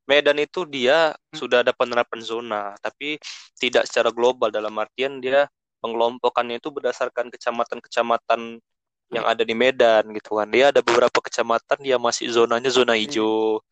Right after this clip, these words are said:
Speaker 1: ada beberapa
Speaker 2: Ada,
Speaker 1: kecamatan
Speaker 2: ada, aku
Speaker 1: yang
Speaker 2: dengar
Speaker 1: dia
Speaker 2: ada.
Speaker 1: zonanya zona
Speaker 2: Heeh.
Speaker 1: kuning, ada yang dia zona orange.
Speaker 2: Aku lupa di
Speaker 1: Tapi
Speaker 2: kabu-,
Speaker 1: belum ada yang zona merah.
Speaker 2: di mana
Speaker 1: Eh,
Speaker 2: tuh?
Speaker 1: ada,
Speaker 2: Udah
Speaker 1: Deng,
Speaker 2: kena
Speaker 1: ada.
Speaker 2: katanya,
Speaker 1: Ada,
Speaker 2: zona
Speaker 1: ada. Ada, ada, ada zona merah gitu.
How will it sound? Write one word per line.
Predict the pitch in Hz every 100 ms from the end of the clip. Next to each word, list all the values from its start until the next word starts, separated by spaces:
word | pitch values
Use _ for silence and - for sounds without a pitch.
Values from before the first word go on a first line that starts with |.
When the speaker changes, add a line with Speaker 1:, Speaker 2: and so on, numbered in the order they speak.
| _ _
Speaker 1:
ada | 107 113
beberapa | 123 123 123 - 117 113 - - - -
Speaker 2:
Ada, | 208
Speaker 1:
kecamatan | 180 - 117
Speaker 2:
ada, | -
aku | 135
Speaker 1:
yang | 123 117
Speaker 2:
dengar |
Speaker 1:
dia | 123
Speaker 2:
ada. | 123
Speaker 1:
zonanya | 120 120 131
zona | 123 120 117
Speaker 2:
Heeh. |
Speaker 1:
kuning, | 120 113 113 113 113 113 -
ada | 110 117
yang | 123
dia | 120 120
zona | 120 120 117
orange. | 113 110 113 113 - - - _ _ _ - -
Speaker 2:
Aku | 180 247
lupa | -
di | 220 196
Speaker 1:
Tapi | - 165
Speaker 2:
kabu-, |
Speaker 1:
belum | 147 143
ada | 143 143
yang | 143 139
zona | 135 135
merah. | 135 135 110
Speaker 2:
di | 104
mana | 165 165 165 156
Speaker 1:
Eh, |
Speaker 2:
tuh? | 156
Speaker 1:
ada, | 170 202
Speaker 2:
Udah | 202
Speaker 1:
Deng, | 214
Speaker 2:
kena | 208
Speaker 1:
ada. | 143 190
Speaker 2:
katanya, | - 127 123 -
Speaker 1:
Ada, | 127 139 180
Speaker 2:
zona | 160
Speaker 1:
ada. | 131 113 _ _ _ _ _ _ _ _ -
Ada, | 139 165 170
ada, | 151 151
ada | 143
zona | 131 139 139
merah | 135 135 127 117
gitu. | 117 _